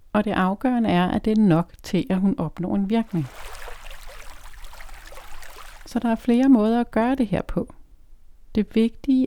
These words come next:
er, at du har fat i vindertilgangen til det. At du sigter efter at få den forfriskende virkning. At du tænker på din krop som stærk. At den sagtens kan takle kulden.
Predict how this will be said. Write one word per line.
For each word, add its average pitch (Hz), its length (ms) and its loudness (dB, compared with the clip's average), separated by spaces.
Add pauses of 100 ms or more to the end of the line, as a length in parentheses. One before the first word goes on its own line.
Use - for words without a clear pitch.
er, 196 260 2
at 202 120 -2
du 208 80 0
har 202 100 2
fat 170 440 0
i 214 180 2
vindertilgangen 214 880 2
til 156 200 -4
det. 151 120 -4 (840)
At 220 140 2
du 226 80 2
sigter 233 400 2
efter 208 340 2
at 208 80 0
få - 300 2
den 196 120 4
forfriskende 240 720 0
virkning. 220 480 0 (600)
At 233 140 -4
du 208 60 0
tænker 220 460 2
på - 180 -2
din 190 160 0
krop - 340 -4
som 156 220 2
stærk. 202 500 -2 (580)
At 214 100 -2
den 208 100 2
sagtens - 380 -4
kan - 220 -16
takle - 360 -4
kulden. 160 520 0